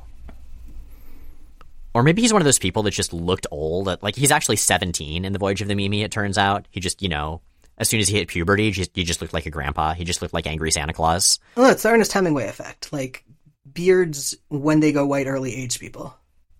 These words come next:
Speaker 1: Yeah,
Speaker 2: Usually.
Speaker 1: okay, yeah, fair point. Uh, or he, he's like, maybe those kids who are tow-headed, you know, if they grow a beard early, then they just get, they just look, like, seventy. Um, but we digress a lot. Uh,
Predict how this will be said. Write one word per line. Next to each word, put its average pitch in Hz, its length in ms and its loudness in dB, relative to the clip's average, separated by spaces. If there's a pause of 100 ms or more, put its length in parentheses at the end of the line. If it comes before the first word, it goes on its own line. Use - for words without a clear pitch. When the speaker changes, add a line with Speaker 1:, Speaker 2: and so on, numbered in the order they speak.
(340)
Speaker 1:
Yeah, 208 220 8
Speaker 2:
Usually. 117 160 2
Speaker 1:
okay, 101 160 0
yeah, 131 120 -4
fair 113 180 -2
point. 110 340 -8 (640)
Uh, 98 480 4 (400)
or 131 100 0
he, 131 100 0 (100)
he's 143 240 0
like, 131 220 -2
maybe 139 320 -2
those 143 160 0
kids 123 220 -2
who 120 100 0
are 95 80 2
tow-headed, 117 640 -2
you 131 80 0
know, 127 240 0
if 113 100 -4
they 95 100 -2
grow 95 180 0
a 85 60 0
beard 80 260 0
early, 110 400 0
then 87 200 0
they 85 100 -2
just - 240 -6
get, 80 280 -4
they 87 200 -4
just 82 180 -4
look, 78 180 -6 (160)
like, 80 140 -12 (180)
seventy. 76 500 0 (440)
Um, 92 380 4
but 175 120 6
we 233 140 4
digress 110 640 4 (160)
a 98 80 2
lot. 73 380 0 (520)
Uh, 117 300 8